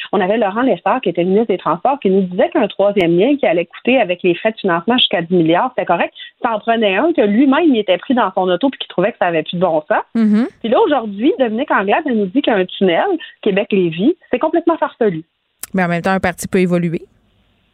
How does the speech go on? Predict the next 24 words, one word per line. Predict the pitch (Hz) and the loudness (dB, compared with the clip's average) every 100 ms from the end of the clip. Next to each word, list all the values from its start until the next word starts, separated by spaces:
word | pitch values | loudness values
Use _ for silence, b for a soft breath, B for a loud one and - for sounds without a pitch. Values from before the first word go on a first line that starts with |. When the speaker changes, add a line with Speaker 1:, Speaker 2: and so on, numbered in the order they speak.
| - | -6
Speaker 1:
Un | 208 190 | -2 -2
parti | 160 - 190 | -4 -8 -10
peut | 170 165 | -6 -6
tout | - 180 | -2 -2
à | 175 | 0
fait | 233 | 0
évoluer. | 214 180 208 349 | 2 2 2 2
Puis | 226 | 0
effectivement, | 359 - 254 208 311 | -2 -2 -2 0 0
qu'il | 220 | 0
y | |
a | 185 | 2
des | 180 180 | 2 2
arguments | 202 175 190 190 208 294 349 B - | -2 -4 0 2 2 0 -4 B -16
qui | - 311 | -2 0
font | - 294 294 | 2 0 0
en | 202 196 | -2 -2
sorte | 233 262 233 | 2 2 2
de | 196 | 2
démontrer, | 190 175 170 226 | 2 0 0 0
bon, | 185 165 | 0 -2
tu | |
sais, | |
les | 185 | 0